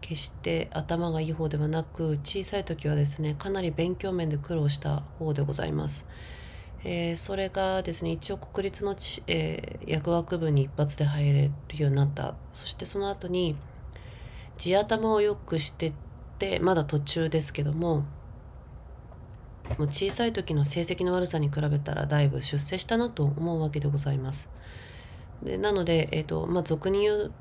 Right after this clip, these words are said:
まあ、どっかのコンサルでトップを張ってるような人とかね、ハーバード行きましたとか、そういう人の話ではないけれども、も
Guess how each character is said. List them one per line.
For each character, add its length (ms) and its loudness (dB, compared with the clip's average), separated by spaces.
ま 100 0
あ、 20 4
ど 120 -2
っ 40 -6
か 140 0
の 100 2
コ 180 0
ン 60 4
サ 120 2
ル 120 2
で 140 4
ト 160 -2
ッ 20 -8
プ 160 -2
を 20 2
張 140 0
っ 40 0
て 160 0
る 60 4
よ 80 4
う 20 4
な 80 6
人 200 2
と 100 0
か 140 -4
ね、 220 0
ハ 180 0
ー 20 4
バ 100 6
ー 20 4
ド 80 4
行 80 4
き 80 0
ま 100 4
し 40 0
た 120 0
と 80 -2
か、 120 0
そ 220 2
う 20 4
い 40 6
う 40 4
人 160 0
の 60 2
話 320 0
で 80 0
は 80 2
な 140 2
い 80 -2
け 140 -4
れ 60 0
ど 120 0
も、 140 0
も 140 0